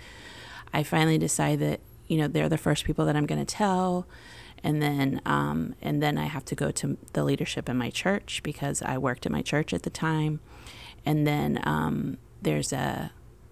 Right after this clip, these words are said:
author who wrote a Bible study, a Christian woman named Pat Layton, and she wrote Surrendering the Secret, like, twenty or twenty-five years ago. And it's a Bible study, a post-abortion Bible study,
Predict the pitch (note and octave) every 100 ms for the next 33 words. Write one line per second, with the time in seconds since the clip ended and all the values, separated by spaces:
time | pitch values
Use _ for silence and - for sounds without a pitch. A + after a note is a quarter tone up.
0 | - - - - D#3 D#3 D#3 D3 C#3 D#3
1 | C#3+ C#3+ C#3+ E3+ C#3+ C#3+ C#3 - C#3 C#3
2 | C#3+ D3+ - - - - C#3+ - D3 C#3+
3 | C#3 C#3 C#3 C#3+ C#3 - - - D3 C#3+
4 | C#3 - C#3+ D3 - - - - - -
5 | D3+ D3+ - D3+ C#3+ C#3+ - D3 C#3 C3+
6 | C3+ C3 - B2+ B2+ - - - - -
7 | C3 C3 B2 - - E3 D3+ - C#3+ D3+
8 | - - - - - C#3 C3+ C#3 C3+ -
9 | C3 B2+ C#3 - - D3+ D3+ - C#3+ B2+
10 | - - A#2+ A#2 - A#2+ C3